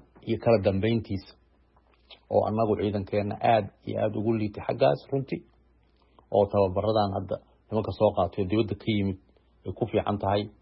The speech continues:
in loo dhiibo oo weliba dhalinyarada ah. Waxaa meesha, eh, ku jiro kale, haddii ay ciidamadan sii joogaan, wayna dhici kartaa in lix bil oo kale loogu daro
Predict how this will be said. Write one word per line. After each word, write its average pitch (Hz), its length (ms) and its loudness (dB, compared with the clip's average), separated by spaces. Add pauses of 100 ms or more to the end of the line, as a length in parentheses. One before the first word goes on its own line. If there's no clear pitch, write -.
(100)
in 110 160 -6
loo 107 220 2
dhiibo 117 340 -2
oo 98 180 2
weliba 101 220 0
dhalinyarada 95 440 2
ah. 98 100 0 (2000)
Waxaa 113 280 4
meesha, 110 520 2
eh, 92 360 -2 (120)
ku - 140 -8
jiro 104 240 0
kale, - 260 0 (1900)
haddii 110 580 -2 (580)
ay 107 140 2
ciidamadan 113 560 4
sii - 300 -2
joogaan, 104 440 4 (760)
wayna 135 180 4
dhici 147 200 4
kartaa 123 320 4
in 127 100 0
lix 123 140 2
bil 120 140 2
oo 107 80 4
kale 113 200 2
loogu 107 300 4
daro 110 260 4